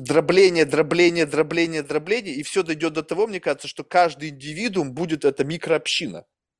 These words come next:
которая, по сути, не может существовать, потому что община предполагает наличие двух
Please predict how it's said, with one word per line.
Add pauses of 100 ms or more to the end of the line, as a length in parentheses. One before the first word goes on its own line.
(680)
которая,
по
сути,
не
может
существовать,
потому
что
община
предполагает
наличие
двух